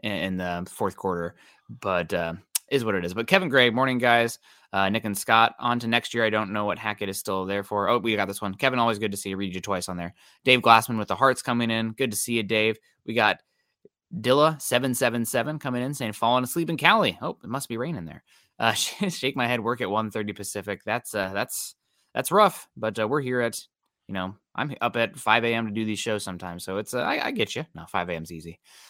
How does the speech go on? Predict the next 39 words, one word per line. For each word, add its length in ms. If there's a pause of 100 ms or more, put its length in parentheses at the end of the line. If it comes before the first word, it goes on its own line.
(100)
Little 180
Ram 180
Man 260
coming 220
in 120
here 120
saying, 160
"Good 120
morning, 260
all. 260
Go 160
Broncos." 840 (240)
Ryan 240
Slavic, 520
"Good 140
morning, 260
Nick 140
and 100
Scott 200
in 60
Broncos 300
country. 420 (440)
Who 140
can 240
realistically 560
see, 680
who 80
can 160
you 80
realistically 560
see 280
as 120
our 100
next 240
head 160
coach 160
and 100
offensive 300
coordinator 500